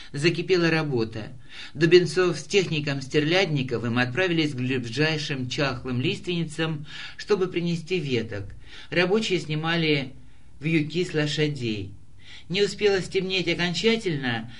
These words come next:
как на Маре уже возник бивуак. Рабочие принесли два целиком срубленных деревца, устроили достаточно удобный настил для ночлега. Задымил костёр, и пламя его скоро осветило большой круг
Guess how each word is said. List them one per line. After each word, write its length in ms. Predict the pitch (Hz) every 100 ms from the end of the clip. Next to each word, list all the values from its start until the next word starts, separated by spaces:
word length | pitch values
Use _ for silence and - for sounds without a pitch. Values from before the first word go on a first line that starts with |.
| - -
как 200 | 160 156
на 160 | 170
Маре 280 | 185 220 196
уже 260 | 160 151 160
возник 380 | 151 147 170 151
бивуак. 560 | 147 143 127 104 95 - - - - - -
Рабочие 460 | 175 202 233 208 170
принесли 460 | 170 175 165 190
два 260 | 160 165 175
целиком 500 | - 151 151 175 165
срубленных 560 | - 160 147 143 143
деревца, 720 | 135 151 147 - 143 120 107 - - - -
устроили 560 | 160 180 185 180 156
достаточно 580 | 151 151 160 156 - 151
удобный 380 | 147 151 147 151
настил 560 | 139 127 - 185 175 - -
для 200 | 135 147
ночлега. 720 | 147 147 139 117 107 101 107 107 - - - - - - 135
Задымил 480 | 170 180 196 220
костёр, 640 | 220 185 - - 135 117 - - -
и 100 | 170
пламя 440 | 180 226 226 180 151
его 180 | 143
скоро 360 | 143 - 196 175
осветило 520 | 147 135 127 185 180
большой 460 | 139 123 - 165 175
круг 400 | - 135 147